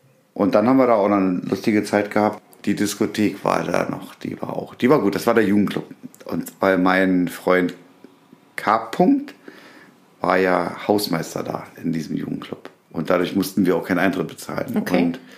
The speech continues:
Speaker 1: hatten so ein bisschen so den, obwohl wir ja aus
Speaker 2: V I P-Status.
Speaker 1: Berlin kamen. Nee, nee, nee, nee, nee, nee, wir hatten zumindest den Status, wir kriegen nicht sofort auf die Fresse.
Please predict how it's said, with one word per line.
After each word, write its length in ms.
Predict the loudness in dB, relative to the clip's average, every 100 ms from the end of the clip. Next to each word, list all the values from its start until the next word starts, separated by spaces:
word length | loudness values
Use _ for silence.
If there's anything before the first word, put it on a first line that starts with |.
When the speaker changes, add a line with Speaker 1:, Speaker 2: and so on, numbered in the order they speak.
| -20 -18 -18 -18 -14
Speaker 1:
hatten 260 | -10 -4 -2
so 100 | 0
ein 100 | 0
bisschen 380 | -2 0 0
so 140 | 2 2
den, 400 | 2 2 0 -2 -16 _ _ _ _ _ _ -10
obwohl 340 | -2 2 4
wir 100 | 4
ja 80 | 4
aus 140 | 2
Speaker 2:
V 120 | 2
I 20 | 2
P-Status. 120 | 4
Speaker 1:
Berlin 140 | 2
kamen. 460 | 2 2 4 2 0 0
Nee, 200 | 4 4
nee, 120 | 4
nee, 120 | 4 4
nee, 240 | 4 2 -4
nee, 140 | -2
nee, 180 | 0 0
wir 120 | 0
hatten 180 | -2 -4
zumindest 440 | 0 0 2 0
den 120 | 0 -2
Status, 480 | 0 0 0 -6 -10 -20 _ -20 -18 -6
wir 120 | -4
kriegen 220 | 0 2
nicht 140 | 2 0
sofort 280 | 0 0
auf 80 | 0
die 100 | -6
Fresse. 360 | -6 -8 -8